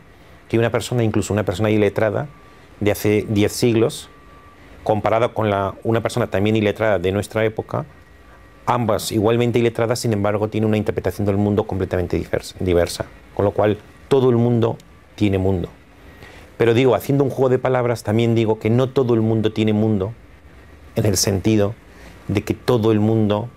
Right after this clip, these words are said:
tenga una etiqueta, un refinamiento, una visión del mundo verdaderamente sofisticada. Eh, y es ahí donde yo digo que la filosofía tiene que hacerse mundana. Todo el mundo tiene una interpretación del mundo,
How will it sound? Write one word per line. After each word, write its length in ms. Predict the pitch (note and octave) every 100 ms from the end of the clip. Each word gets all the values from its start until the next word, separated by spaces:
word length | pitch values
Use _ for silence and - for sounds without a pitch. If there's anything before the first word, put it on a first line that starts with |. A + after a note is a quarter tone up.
| -
tenga 180 | A2 G#2
una 140 | G#2
etiqueta, 560 | G2 G#2 - G#2+ - F#2+
un 180 | A#2 G#2
refinamiento, 640 | G2+ - F#2+ F#2+ G2+ F#2+
una 240 | G2 G#2 G2
visión 300 | F#2 - G2
del 100 | F2+
mundo 380 | F#2 F#2 F2+ -
verdaderamente 800 | - F#2 E2+ F2 F2+ F#2 F#2 F#2+ - - - -
sofisticada. 640 | - F#2+ G2 - - F2 E2 - - - - - - - - - -
Eh, 440 | G2 F#2+ F#2 - -
y 140 | A#2 A#2
es 120 | -
ahí 160 | B2
donde 200 | A#2 A#2
yo 140 | A2 A2+
digo 200 | A2+ A2+
que 120 | G#2
la 60 | F#2+
filosofía 420 | G2 F#2 - A2+
tiene 160 | G2+
que 60 | G2+
hacerse 200 | G#2+ G2
mundana. 460 | G2+ G#2 G2 F2+ - - - - - - - - - - - -
Todo 200 | D3 D3
el 80 |
mundo 320 | C#3 C#3+ B2+ A2+
tiene 140 | A#2+
una 80 | A#2
interpretación 480 | A2 A2 G2+ F#2 G#2
del 140 | G2
mundo, 360 | G#2 A2 F#2